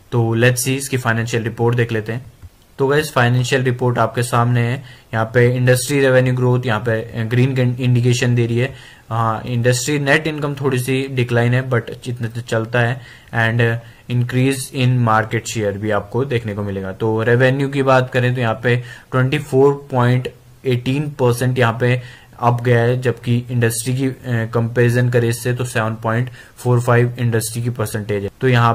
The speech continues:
पे industry की net income की बात करें तो नाइन पॉइंट वन nine percentage है versus यहाँ पे industry की average की बात करें तो ट्वेंटी परसेंट है, ठीक है। तो शेयर की वैल्यू की बात करें यहाँ पे ट्वेल्व पॉइंट नाइंटी टू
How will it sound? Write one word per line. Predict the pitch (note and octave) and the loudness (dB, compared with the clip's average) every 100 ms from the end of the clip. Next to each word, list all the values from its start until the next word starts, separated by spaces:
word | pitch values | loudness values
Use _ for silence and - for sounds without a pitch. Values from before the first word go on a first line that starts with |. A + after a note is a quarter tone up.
| A#2 | 2
पे | C3 C3 | 0 2
industry | C3 C3 B2+ - D#3 | 0 2 2 0 -4
की | D#3 | -4
net | C#3 C#3+ D3 | 0 0 0
income | D3+ C#3+ C#3+ | -4 -2 -2
की | C#3+ | 0
बात | C3+ B2+ C3 | 2 2 0
करें | C3 | -2
तो | B2+ | 0
नाइन | B2 B2+ A#2+ | 0 0 0
पॉइंट | B2+ B2+ B2 A#2 | 0 0 -2 -4
वन | A#2+ A#2+ | 0 2
nine | B2 B2 B2 | 4 4 2
percentage | A#2+ A#2 A#2 A#2 A#2 A#2+ | 0 0 0 0 0 0
है | B2 A#2+ | -2 -4
versus | B2 A2+ A2+ B2 A#2+ A#2+ - - - | -2 -2 -2 0 0 0 -6 -20 -6
यहाँ | A#2+ | -2
पे | A#2 B2 | 0 2
industry | B2 A#2+ - C3+ C3+ | 2 0 -2 -6 0
की | C3 | 4
average | B2 B2+ B2 | 4 2 0
की | A#2+ | 0
बात | A2+ A2 | 0 0
करें | A#2 A#2+ | -4 -6
तो | |
ट्वेंटी | B2 A#2+ A2 A#2+ | -6 -4 -6 -4
परसेंट | A2 A2 G2+ G#2 G2+ | -4 -4 -6 -8 -10
है, | G#2 - - - | -12 -14 -16 -6
ठीक | B2+ | -6
है। | B2 - - | -6 -12 -12
तो | B2 | -8
शेयर | B2 B2+ C3 | -2 2 2
की | C#3 D3 | 2 2
वैल्यू | C3+ C3 | 2 0
की | C#3 | 0
बात | C3+ C3 B2 | 2 4 4
करें | C3 | 0
यहाँ | B2+ B2 | 0 0
पे | C3+ C3+ - - - | -2 -6 -10 -8 2
ट्वेल्व | B2+ C3 | 4 4
पॉइंट | C3 C3 C3 C3 | 2 0 0 2
नाइंटी | A#2 A#2+ B2 | 2 2 0
टू | B2+ C3+ | -2 -4